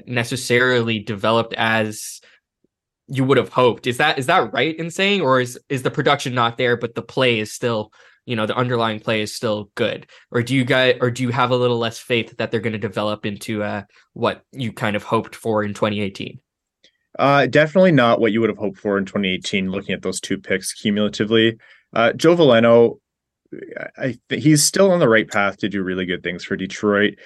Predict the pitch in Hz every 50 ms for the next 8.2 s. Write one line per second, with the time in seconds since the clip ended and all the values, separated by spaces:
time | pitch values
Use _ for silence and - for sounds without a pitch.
0 | - - - _ - 120 120 120 117 110 123 113 104 - - - 123 123 127 123
1 | - - 131 117 113 - 110 107 104 104 101 98 92 - - 107 98 - 95 92
2 | 92 98 101 98 95 95 101 95 95 95 92 87 73 - - - 82 95 - 95
3 | 95 92 87 85 82 90 90 90 90 87 82 90 98 117 123 - _ _ _ _
4 | _ _ _ _ - - 85 87 90 90 - - - - 120 120 117 120 - 110
5 | 110 110 107 101 98 95 95 92 95 95 98 98 98 95 90 - - 98 92 87
6 | - - 98 98 - - 104 104 104 104 - - 98 98 95 - 98 95 - 101
7 | 95 95 95 95 95 92 95 92 92 90 87 101 104 104 104 - 110 104 104 98
8 | 98 95 90